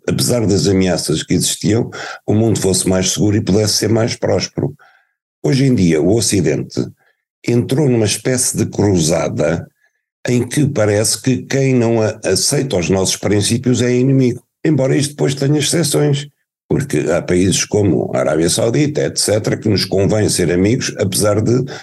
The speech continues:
não praticarem de todo os princípios que nós veneramos e enunciamos.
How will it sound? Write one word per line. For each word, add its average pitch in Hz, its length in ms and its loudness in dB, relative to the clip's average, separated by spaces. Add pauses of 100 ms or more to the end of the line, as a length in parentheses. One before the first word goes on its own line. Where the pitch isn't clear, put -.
não 95 160 2
praticarem 92 640 0
de 92 160 0
todo 104 420 0 (320)
os - 100 -10
princípios 95 580 0
que - 120 -2
nós 98 380 0 (240)
veneramos 90 640 2
e 98 60 2
enunciamos. 98 680 0